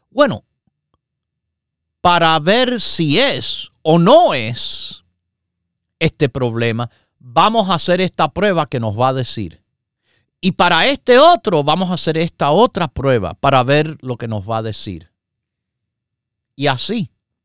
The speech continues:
las pruebas van o apoyando o descartando ese diagnóstico diferencial que son las posibilidades que piensa el médico puede ser el problema.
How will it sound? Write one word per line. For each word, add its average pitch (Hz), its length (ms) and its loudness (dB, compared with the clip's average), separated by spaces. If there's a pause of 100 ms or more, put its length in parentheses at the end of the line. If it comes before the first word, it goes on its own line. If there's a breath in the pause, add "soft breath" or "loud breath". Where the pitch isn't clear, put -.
(1300)
las 110 200 -10
pruebas - 880 -4 (1000)
van 220 560 -2 (380)
o 113 320 0 (100)
apoyando 117 840 0
o 143 160 4
descartando 127 1160 -2 (1200)
ese 160 400 -4
diagnóstico 110 960 -8
diferencial 110 800 -4
que 107 100 -14
son 151 240 -6
las 143 120 -4
posibilidades 113 1300 -8 (840)
que 117 60 0
piensa 135 440 -2
el 110 100 -4
médico 113 480 -4
puede 104 360 -6
ser 107 280 -6
el 90 140 -8
problema. 85 600 -14